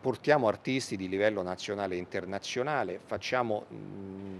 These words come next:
tante cose, da-, appunto, dal, dal puro intrattenimento allo sport fino alla cultura più profonda, fatta di musica colta, fatta di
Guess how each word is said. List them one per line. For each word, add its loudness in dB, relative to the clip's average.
tante 6
cose, -4
da-, -2
appunto, -8
dal, -4
dal -2
puro 2
intrattenimento 0
allo 0
sport 2
fino -2
alla 0
cultura -2
più -8
profonda, -2
fatta -2
di -6
musica -6
colta, -2
fatta -8
di -10